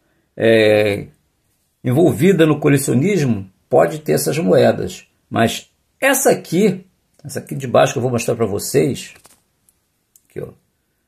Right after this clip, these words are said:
mil novecentos e oitenta e oito. Muita gente nem imagina que existiu essa moeda de mil novecentos e oitenta e oito. E é essa moeda aqui que é procurada, caçada por, não só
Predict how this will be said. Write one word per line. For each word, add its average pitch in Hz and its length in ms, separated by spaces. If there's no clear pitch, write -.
mil 185 340
novecentos 170 800
e - 20
oitenta 151 360
e - 20
oito. 120 100
Muita 156 220
gente 180 220
nem 190 120
imagina 233 800
que 135 120
existiu 180 640
essa 170 180
moeda 151 340
de 147 140
mil 151 260
novecentos 151 760
e 165 40
oitenta 147 420
e - 20
oito. 117 360
E 156 140
é 139 220
essa 165 320
moeda 143 420
aqui 139 180
que 175 180
é 165 60
procurada, 151 960
caçada 165 880
por, 156 280
não 247 200
só 190 560